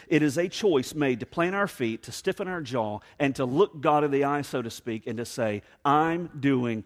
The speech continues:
my will above yours." It is the highest act of rebellion, the highest demonstration of pride, and yet we often whitewash it by calling it something less than what it is. It is sin. And when we see David confronted with his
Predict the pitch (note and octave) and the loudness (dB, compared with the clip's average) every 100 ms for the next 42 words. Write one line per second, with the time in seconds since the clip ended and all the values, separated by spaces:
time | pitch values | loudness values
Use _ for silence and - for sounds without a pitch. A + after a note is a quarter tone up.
0 | - B2+ D3 F#3 G#3+ D3 A#2+ A2 A#2 C3 | -6 2 4 4 2 0 -2 -2 -2 0
1 | B2+ B2 C3 C3 A2+ - - D3+ B2+ A2+ | 2 0 0 -2 -2 -8 -2 -2 0 2
2 | D3+ G3+ - F3+ D#3+ D3+ D#3 B2+ A2 G#2+ | 2 0 2 0 0 -4 -2 0 0 0
3 | A2 - B2 D#3+ G3 F#3 - D#3+ D#3 - | -6 -6 0 4 4 2 -2 -2 -2 -2
4 | C#3 C3+ C3+ B2+ C3+ A2+ G#2 - - D3 | -2 -2 -8 -6 -2 -2 -2 -6 -4 0
5 | C3+ C#3 B2+ C3 C3 D3 C#3+ C3 - - | 2 0 0 0 4 2 2 -2 -4 -10
6 | - G3 G3+ C3+ A2+ A2 - A#2+ B2+ - | -2 0 0 0 0 0 -4 0 0 0
7 | F3 D#3+ B2+ - C3+ A2+ B2 B2+ C3 C3 | -2 -2 -4 -4 -6 -4 -2 -2 -2 -6
8 | B2 A#2 G#2 - - C#3+ C3+ A#2 G2 - | -4 -4 -4 -8 -2 0 2 0 -4 -16
9 | _ _ - - G2 D#2 A1+ - _ _ | _ _ -18 -14 -12 -14 -16 -20 _ _
10 | _ _ _ _ _ _ _ _ _ C#3+ | _ _ _ _ _ _ _ _ _ 4
11 | C#3 F#3+ G#3+ G#3+ - G3+ F3+ C3 C3+ C#3 | 4 4 0 -4 -4 -4 -4 -2 0 0
12 | A#2+ G2+ G2 - B2+ G#2+ - D3 D3+ D#3+ | -2 -4 -6 -8 -8 -8 -4 -4 -4 -6
13 | C3+ C3+ - B2+ A#2+ - _ _ _ - | -8 -12 -8 -4 -4 -8 _ _ _ -8
14 | D#3+ E3 D3+ | -4 -4 -6